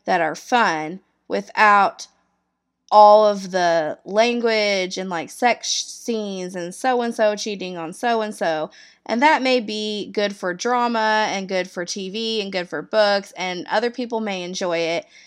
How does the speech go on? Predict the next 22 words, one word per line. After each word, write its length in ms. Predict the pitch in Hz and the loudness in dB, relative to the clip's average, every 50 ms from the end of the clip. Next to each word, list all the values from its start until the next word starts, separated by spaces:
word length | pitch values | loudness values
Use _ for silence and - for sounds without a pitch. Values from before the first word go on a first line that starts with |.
| _ _ _ - | _ _ _ -4
And 200 | - 214 208 156 | -2 0 2 4
I 160 | 190 233 254 | 4 4 4
will 200 | 254 247 247 262 | 4 2 0 0
say 320 | 254 - 240 214 208 202 | 0 2 2 4 4 4
that 260 | 196 196 196 196 - - | 2 2 2 2 2 0
I 120 | 190 202 | 0 -2
used 400 | 196 196 185 202 226 240 233 - | -2 -4 -6 -6 -6 -6 -8 -6
to 140 | - 226 196 | -6 -6 -6
enjoy 320 | 190 196 185 190 165 175 | -4 -6 -6 -4 -4 -2
it 140 | 180 180 - | -2 -4 -4
before 380 | - 196 196 - - 190 185 180 | -6 -10 -10 -6 -4 -2 -2 -2
I 60 | 180 | -2
became 360 | 175 180 180 - 190 170 170 | -4 -8 -10 -8 -10 -8 -8
a 80 | 156 165 | -10 -12
Christian, 560 | - - 170 170 - - - 135 156 165 175 _ _ - - _ _ _ - | -8 -8 -8 -6 -6 -10 -10 -10 -10 -12 -14 _ _ -20 -20 _ _ _ -2
but 100 | 202 196 | 0 0
at 120 | 180 139 | 0 0
this 180 | 190 233 240 - | -2 -6 -6 -2
stage 300 | - 196 185 185 190 185 | -2 -2 -2 -2 -4 -6
in 80 | 180 | -6
my 160 | 180 165 160 | -6 -6 -6
life, 480 | 165 170 170 170 202 220 220 220 - | -4 -2 0 0 2 2 0 -2 -6